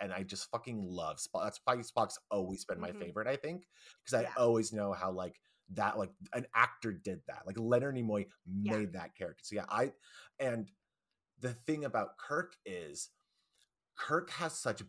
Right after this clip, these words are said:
Speaker 1: big energy. He gets to
Speaker 2: Mm-hmm.
Speaker 1: react. He
Speaker 2: Mm-hmm.
Speaker 1: get, and, and Shatner is great at that. Give him someone to play
Speaker 2: Yeah.
Speaker 1: off of, anyone, and he's gonna listen and respond and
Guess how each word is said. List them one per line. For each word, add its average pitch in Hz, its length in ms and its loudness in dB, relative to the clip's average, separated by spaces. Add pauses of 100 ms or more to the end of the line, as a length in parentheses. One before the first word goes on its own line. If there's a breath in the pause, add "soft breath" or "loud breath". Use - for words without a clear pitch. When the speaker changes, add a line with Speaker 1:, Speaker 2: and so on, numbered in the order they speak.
Speaker 1:
big 110 460 0
energy. 107 380 -4
He 160 420 -2 (100)
gets 147 340 0
to 110 80 -2
Speaker 2:
Mm-hmm. - 20 -2
Speaker 1:
react. - 460 -4 (180 loud breath)
He 175 200 -2
Speaker 2:
Mm-hmm. 208 60 -4
Speaker 1:
get, 147 160 2
and, 113 320 -4
and 113 240 -2
Shatner 151 580 4
is 92 100 -6
great 92 420 -2
at 92 80 -4
that. - 180 -6
Give 185 160 8
him 208 200 0
someone 135 460 2
to 107 120 -4
play 104 240 0
Speaker 2:
Yeah. 95 140 2
Speaker 1:
off 107 320 2
of, 69 260 -4 (280 loud breath)
anyone, 123 580 -2 (320 loud breath)
and 123 120 0
he's 135 180 0
gonna 123 160 4
listen 123 420 0
and 95 240 -4
respond 110 760 2 (300 loud breath)
and 98 200 -4